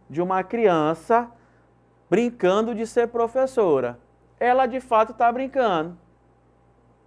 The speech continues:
Ela aqui, ela tá fingindo ser professora.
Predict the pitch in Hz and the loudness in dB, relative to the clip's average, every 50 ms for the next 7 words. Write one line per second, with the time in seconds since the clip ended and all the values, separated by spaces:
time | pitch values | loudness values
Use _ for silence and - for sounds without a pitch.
0 | _ _ _ _ _ _ _ - - 143 156 165 165 165 160 - 190 202 220 240 | _ _ _ _ _ _ _ -6 -2 0 2 4 2 2 0 -2 -2 -2 0 -2
1 | 247 247 - - _ - 143 147 147 - 175 170 170 - 262 262 269 262 196 151 | -2 -6 -8 -18 _ -4 -4 -2 2 2 2 2 2 0 -2 0 0 0 -2 -4
2 | 165 202 240 254 247 214 196 180 - - 180 175 170 180 170 170 - 202 220 220 | -4 -2 0 0 0 -2 -4 -6 -6 -6 -6 -6 -6 -6 -10 -8 -8 -8 -10 -8
3 | - 175 143 120 113 110 110 | -6 -6 -4 -4 -4 -6 -8